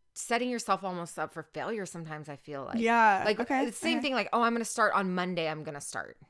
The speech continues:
Speaker 2: Mm-hmm.
Speaker 1: How many of us have said, "I'm gonna start Monday"?
Speaker 2: Right.
Speaker 1: Or you're, like, doing okay, but then the weekends, whatever, and you're like, "Don't worry, I'm gonna start over Monday."
Speaker 2: I mean, perfect example is, you know, we talked about this on the bonus episode. I have not, I hadn't been good about consistently working out,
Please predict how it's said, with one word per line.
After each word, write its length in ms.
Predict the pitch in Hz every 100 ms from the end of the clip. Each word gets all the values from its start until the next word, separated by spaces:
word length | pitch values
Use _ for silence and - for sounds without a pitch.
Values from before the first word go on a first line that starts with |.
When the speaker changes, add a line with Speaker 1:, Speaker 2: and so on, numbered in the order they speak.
| _
Speaker 2:
Mm-hmm. 220 | - 208 220
Speaker 1:
How 260 | 247 285
many 340 | 302 269 247 226
of 100 | 175
us 220 | 165 -
have 120 | 175
said, 200 | - 180
"I'm 120 | 170
gonna 140 | 175 165
start 240 | - 151
Monday"? 400 | 135 135 98 - -
Speaker 2:
Right. 340 | 190 180 180 - _ _ _ _ -
Speaker 1:
Or 160 | 180
you're, 120 | 185
like, 200 | 180 180
doing 240 | 190 208 202
okay, 420 | 196 202 185 185
but 100 | 170
then 120 | 175
the 80 | 165
weekends, 360 | 165 165 175 160
whatever, 220 | 170 160
and 60 |
you're 80 | 160
like, 200 | 156 151
"Don't 140 | 190 170
worry, 240 | 165 139
I'm 80 | 147
gonna 140 | 165
start 240 | - 156 156
over 180 | 156
Monday." 220 | 156 151 247
Speaker 2:
I 20 |
mean, 180 | 277 269
perfect 300 | 254 277 320
example 720 | 254 240 285 226 220 254 -
is, 480 | 226 214 208 208 196 -
you 120 | 220
know, 140 | 202
we 100 | 226 240
talked 220 | 226 233
about 80 | 208
this 140 | 208
on 60 | 214
the 40 |
bonus 300 | 202 208 254
episode. 480 | - 202 175 190 202
I 600 | 214 214 269 294 302 - -
have 320 | - 240 220
not, 340 | 214 208 214 220
I 120 | 214
hadn't 220 | 226 311
been 180 | 254 220
good 180 | 214 226
about 260 | 202 190
consistently 540 | - 202 214 220 208 202
working 340 | 196 196 202
out, 300 | 214 220 240